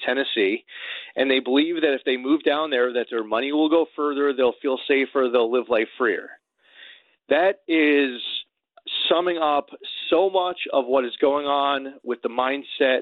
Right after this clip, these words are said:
of so many people who are on their way out. There have been times in the past where New Yorkers have been tested. We were tested right after nine eleven. We were tested in the late eighties and early nineties, especially in that New York City area.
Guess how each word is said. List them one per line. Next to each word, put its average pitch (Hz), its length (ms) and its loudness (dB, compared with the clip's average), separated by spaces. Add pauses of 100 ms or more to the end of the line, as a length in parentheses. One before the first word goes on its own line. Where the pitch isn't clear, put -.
(140)
of 107 80 -4 (200)
so 147 160 4
many 160 220 -4
people 131 580 2
who 127 140 0
are 120 80 6
on 127 160 2
their 117 140 0
way 113 180 4
out. 131 300 2 (420)
There 156 100 4
have 170 100 -2
been 160 140 -4
times 185 420 -2
in 135 60 -14
the 117 80 -4
past 180 400 0 (100)
where 123 140 -2
New 120 100 -8
Yorkers 160 460 2
have 120 120 -6
been - 140 -12
tested. 147 540 -4
We - 60 -6
were - 80 -6 (120)
tested 143 340 -4
right 113 180 4
after 113 220 0
nine 110 220 -2
eleven. 95 440 0
We 110 120 -2
were 113 200 2 (520)
tested 135 640 -2 (340)
in 139 180 0
the 127 80 4
late 139 420 2
eighties 139 600 4
and 123 100 -2
early 127 380 0
nineties, 123 520 -4
especially 127 840 -2
in 123 80 -4
that 110 160 -2
New 131 140 -6
York 117 160 0 (180)
City 135 380 -2
area. 110 540 0